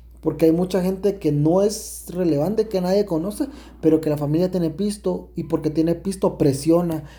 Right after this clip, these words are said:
y están los abogados, y están, eh, llamas a O N Gs y cosas así, ¿verdad? Vos, pero están presionando y presionando y presionando para que se resuelva el caso, ¿verdad?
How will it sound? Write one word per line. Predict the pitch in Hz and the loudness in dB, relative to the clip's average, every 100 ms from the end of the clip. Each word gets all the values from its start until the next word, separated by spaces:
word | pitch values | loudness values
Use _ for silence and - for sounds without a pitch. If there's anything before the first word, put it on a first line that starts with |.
| - | -4
y | 151 | 0
están | 147 147 160 | 2 2 -2
los | 156 | 0
abogados, | 165 156 143 143 160 160 147 - - - | 0 2 2 2 4 2 0 -8 -20 -6
y | 147 | -6
están, | 139 160 160 165 165 | -2 0 0 -2 -4
eh, | 175 151 143 147 147 - | -2 0 2 0 -4 -6
llamas | 156 165 170 160 | -2 0 -2 -2
a | 156 139 | -2 2
O | 143 151 | 2 2
N | 165 156 | 2 -2
Gs | 151 165 170 156 - - - - | 0 2 2 -2 -12 -20 -20 -8
y | 156 156 147 | -4 -2 -4
cosas | - 190 196 170 | -2 0 2 0
así, | 151 196 | 0 4
¿verdad? | 185 156 156 151 | 4 4 2 2
Vos, | 156 160 - - - | 0 -2 -6 -20 -4
pero | 165 156 | 0 0
están | 131 160 160 | 0 -6 -4
presionando | 190 156 151 175 190 | -4 -2 -4 -4 -4
y | |
presionando | 185 170 143 151 180 | -4 -6 -4 -4 -4
y | |
presionando | 185 165 143 139 170 | -2 -4 -2 -2 -2
para | 180 220 220 | 2 0 0
que | 151 | -8
se | 123 120 | -10 -10
resuelva | 120 139 139 | -8 -6 -4
el | 131 | -4
caso, | 131 185 - | -6 -8 -6
¿verdad? | 135 123 143 | -8 -6 -8